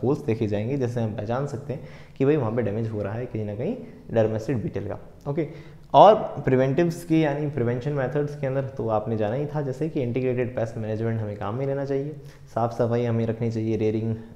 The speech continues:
rearing house नहीं, stored house की साफ़ सफाई रखनी चाहिए। cracks, holes वगैरह हैं तो उन्हें कहीं ना कहीं बंद रखना चाहिए हमें, है ना। एक बार, अ, स्टोर करने से पहले भी वहाँ अच्छे से साफ़ सफाई कर देनी चाहिए। disinfectants वगैरह जो होते हैं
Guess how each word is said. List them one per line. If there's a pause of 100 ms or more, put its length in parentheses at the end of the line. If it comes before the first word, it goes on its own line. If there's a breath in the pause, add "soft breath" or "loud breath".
(360)
rearing
house
नहीं,
stored
house
की
साफ़
सफाई
रखनी
चाहिए। (320 loud breath)
cracks,
holes
वगैरह
हैं
तो
उन्हें
कहीं
ना
कहीं
बंद
रखना
चाहिए
हमें, (800)
है
ना।
एक
बार,
अ, (360 loud breath)
स्टोर
करने
से
पहले
भी
वहाँ
अच्छे
से
साफ़
सफाई
कर
देनी
चाहिए।
disinfectants
वगैरह
जो
होते
हैं